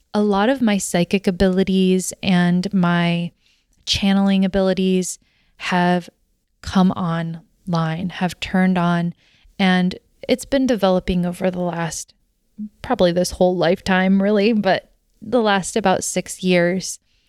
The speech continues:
when I started intentionally putting myself into positions of expansion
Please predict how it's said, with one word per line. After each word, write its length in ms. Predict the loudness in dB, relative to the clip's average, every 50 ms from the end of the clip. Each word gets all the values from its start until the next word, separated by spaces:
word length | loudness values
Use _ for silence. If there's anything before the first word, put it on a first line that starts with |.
| _ _
when 180 | -2 0 2 2
I 80 | 2 0
started 400 | -2 -2 -2 -2 0 0 0 0
intentionally 800 | 0 0 0 -2 -2 0 0 0 0 0 0 0 2 0 0
putting 340 | -2 0 0 0 2 2 0
myself 460 | 0 -2 -4 -4 -4 -6 -6 -4 -4
into 100 | -4 -4
positions 680 | -2 -2 -2 0 0 0 0 0 -2 0 0 -2 -2 -4 -4 -2
of 360 | 0 0 2 0 0 -2 -6 _ _ _ -10
expansion 800 | -10 -10 -10 -8 -8 -6 -6 -4 -4 -4 -4 -4 -4 -4 -6 -8